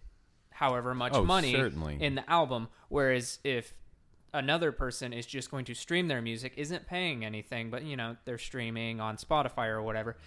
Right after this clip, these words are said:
Speaker 1: they ha-, they're way less likely to have any brand loyalty or, you know, in a month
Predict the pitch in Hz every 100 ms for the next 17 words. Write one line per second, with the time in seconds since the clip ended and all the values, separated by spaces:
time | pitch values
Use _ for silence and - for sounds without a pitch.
0 | - - - 135 143 139 139 127 - 131
1 | 120 110 117 143 156 147 139 - 131 120
2 | - 120 113 113 - - - 131 117 110
3 | 117 113 117 117 110 123 123 139 127 123
4 | 120 - 123 113 117 120 113 113 110 117
5 | 123 110 110 107 - - _ _ - _
6 | _ _ 143 127 113 117 113 127